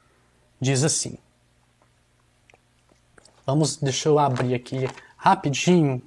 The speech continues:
pra ler. Provérbios seis,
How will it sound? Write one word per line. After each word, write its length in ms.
pra 200
ler. 440
Provérbios 1000
seis, 1160